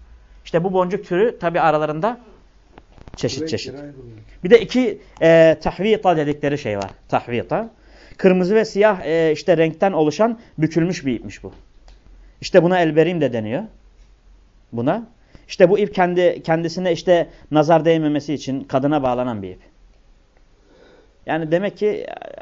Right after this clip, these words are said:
Speaker 1: yani bunlar ne bulmuşsa <laughs> bir şekilde isimlendirmişler bunları.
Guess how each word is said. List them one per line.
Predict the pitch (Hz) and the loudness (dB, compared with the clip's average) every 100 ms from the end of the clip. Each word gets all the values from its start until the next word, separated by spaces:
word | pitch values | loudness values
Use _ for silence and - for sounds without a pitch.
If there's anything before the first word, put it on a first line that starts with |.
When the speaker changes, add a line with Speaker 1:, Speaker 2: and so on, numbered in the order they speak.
| - 92 - - _ - | -18 -16 -16 -18 _ -20
Speaker 1:
yani | 147 156 151 151 | -6 -2 -2 -4
bunlar | 170 175 185 | -2 -2 -2
ne | 160 | -2
bulmuşsa | 123 113 - 180 - _ _ | -4 -6 -10 -14 -14 _ _
<laughs> | _ - | _ -14
bir | 135 147 | -12 -8
şekilde | 143 120 127 | -8 -6 -4
isimlendirmişler | 143 127 123 117 120 120 - 95 | -6 -6 -6 -6 -6 -8 -8 -10
bunları. | 95 95 | -10 -12